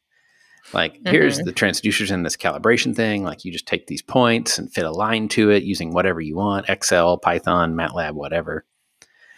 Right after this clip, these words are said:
Speaker 1: Uh, I think next year that one's gotta be harder.
Speaker 2: Okay. Not as much
Speaker 1: A little more
Speaker 2: pre-setup.
Speaker 1: real life.
Speaker 2: Okay.
Speaker 1: Yeah.
Speaker 2: Yep. That makes sense.
Speaker 1: So,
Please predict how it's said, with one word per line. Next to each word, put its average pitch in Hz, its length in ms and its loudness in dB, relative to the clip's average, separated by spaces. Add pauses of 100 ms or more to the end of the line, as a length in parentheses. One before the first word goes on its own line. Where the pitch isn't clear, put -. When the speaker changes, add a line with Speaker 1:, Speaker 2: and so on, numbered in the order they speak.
(240)
Speaker 1:
Uh, 85 260 0 (1800)
I 175 60 -4
think 214 220 -2
next - 280 -4
year 135 100 2
that 117 120 2
one's 107 160 -4
gotta 101 220 0
be 85 160 -6
harder. - 680 -10 (840)
Speaker 2:
Okay. 175 400 -2 (400)
Not 151 200 2
as 151 120 -4
much 151 100 4
Speaker 1:
A 113 40 6
little 131 200 6
more 117 200 6
Speaker 2:
pre-setup. 156 140 6
Speaker 1:
real 151 220 2
life. - 480 -8 (360)
Speaker 2:
Okay. - 140 -2
Speaker 1:
Yeah. 127 280 0 (1200)
Speaker 2:
Yep. - 260 -2 (1080)
That 175 100 0
makes 156 200 -6
sense. 190 280 -6 (1700)
Speaker 1:
So, 85 380 0